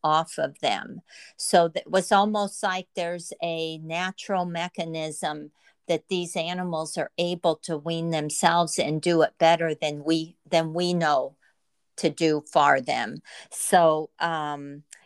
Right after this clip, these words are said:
it wa-, I thought it was, that was, uh, pretty good that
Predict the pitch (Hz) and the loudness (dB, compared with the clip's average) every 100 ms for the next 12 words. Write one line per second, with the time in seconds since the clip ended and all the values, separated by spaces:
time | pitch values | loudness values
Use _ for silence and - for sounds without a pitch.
0 | _ - 185 - 180 170 - 175 175 226 | _ -2 -2 0 -2 -2 -2 -2 -2 0
1 | 214 185 180 175 165 - - - 180 175 | 2 0 -6 -8 -10 -12 -20 -6 -4 -4
2 | 175 160 151 - - 151 139 135 - _ | -4 -6 -8 -12 -6 -6 -6 -8 -12 _
3 | _ _ _ _ _ 202 175 175 - 180 | _ _ _ _ _ -6 -6 -8 -6 -6
4 | 160 160 | -4 -6